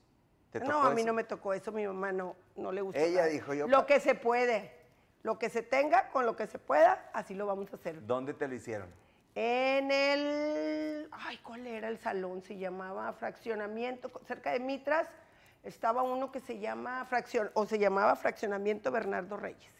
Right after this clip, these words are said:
Speaker 1: Ok.
Speaker 2: Algo así se llamaba, así, no me acuerdo.
Speaker 1: ¿Pero tuviste ballet y,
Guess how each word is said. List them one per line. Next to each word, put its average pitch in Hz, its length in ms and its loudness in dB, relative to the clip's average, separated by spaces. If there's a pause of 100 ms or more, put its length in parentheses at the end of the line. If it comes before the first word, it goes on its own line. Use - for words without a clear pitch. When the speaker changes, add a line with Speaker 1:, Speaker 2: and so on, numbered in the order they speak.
(240)
Speaker 1:
Ok. 104 140 -6
Speaker 2:
Algo 208 140 0
así 240 220 -4
se - 140 -18
llamaba, - 340 -16
así, - 120 -20 (260)
no 247 140 -2
me 262 100 0
acuerdo. - 300 -10 (300)
Speaker 1:
¿Pero 143 200 0
tuviste 143 420 -2
ballet 117 540 0 (340)
y, 117 220 -10